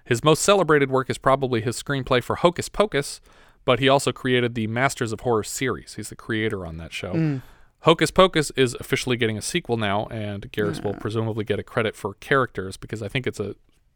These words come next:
Speaker 1: straight sequel with the three witches coming back. It's not like a remake or anything.
Speaker 2: Okay.
Speaker 1: Uh, but I'd love for him to write it, if it comes to that. Jonathan Kaplan was at the gas station. He's mostly a T V director, but not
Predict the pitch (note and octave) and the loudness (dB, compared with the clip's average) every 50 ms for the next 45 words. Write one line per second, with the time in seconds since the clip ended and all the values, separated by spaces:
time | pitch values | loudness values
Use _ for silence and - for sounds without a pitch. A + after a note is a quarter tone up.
0 | _ - - - D3 A#2 G#2+ - - - C#3 B2+ - - A2 G2 G2+ A2 G2 - | _ -12 -6 -2 -2 -2 -2 -2 -4 0 0 0 0 0 -4 -4 -4 -6 -8 -12
1 | - - - _ _ - D3 - A2+ - - B2 A#2 A2 A2+ G#2 - G#2 - - | -12 -20 -20 _ _ -16 -10 -10 -10 -6 -4 -4 -4 -2 -2 -4 -6 -8 -10 -8
2 | - G#2+ F2+ F2+ G2 F#2+ F2+ E2+ - - - - - - - A#2+ G#2 - G#2 G#2 | -8 -8 -8 -8 -8 -8 -8 -8 -10 -14 -18 -20 -14 -8 -6 -6 -6 -4 -6 -8
3 | - - F#2+ G#2 G#2 G#2 F#2+ E2+ D#2+ - - F2+ D#2+ D#2 E2 E2 - - E2+ F2 | -6 -6 -8 -6 -6 -8 -8 -10 -12 -12 -12 -12 -12 -12 -12 -12 -12 -12 -12 -12
4 | - - - - D3 D#3 C#3 - C#3 C#3+ D#3+ - - - - - A2 F#2+ F#2 G2 | -16 -18 -12 -8 -6 -6 -4 -4 -6 -8 -8 -14 -14 -8 -2 -2 -2 -2 -2 -6
5 | - - - C3 C3 A#2+ C3 D3 D3+ - C3+ B2 C#3 C3 B2 A#2+ G#2+ A#2 B2 A#2+ | -4 2 4 6 6 8 8 6 6 6 4 2 2 2 2 2 4 4 2 2
6 | - - - - - _ _ _ - - G#2 - - - - _ _ - - - | 0 -4 -10 -16 -18 _ _ _ -10 -10 -10 -10 -12 -16 -20 _ _ -18 -12 -10
7 | - - - A#2+ G#2+ - - F#2 F#2 F2+ F#2+ - - - - - - - - - | -6 0 0 0 0 -2 -6 -8 -8 -8 -10 -12 -16 -20 -20 -20 -20 -20 -20 -10
8 | _ - D#3+ F3 F#3 E3+ E3+ D3 - - E3 E3+ E3 - D#3 D3+ D3+ C#3+ C3 A#2+ | _ 6 8 8 8 8 4 2 4 6 6 6 6 6 2 2 2 2 2 0
9 | B2+ - - - C3 C3+ C3+ B2 - - C3+ B2 A2+ - B2+ B2+ A#2+ A2+ A#2+ A#2+ | 0 -2 0 4 6 6 6 4 4 4 2 2 2 0 -2 -4 -2 -2 -2 -2
10 | A2+ - C3+ C3 - - B2+ A#2 G#2+ - C3+ B2+ B2+ B2 A#2+ B2 A#2+ A#2 A2+ - | 0 2 2 2 2 2 2 2 2 2 0 2 2 2 0 2 2 2 2 2
11 | - A#2+ B2 A2 G2+ - - A2+ A#2 A2+ | 0 -2 0 0 -2 -2 -2 -2 -2 -2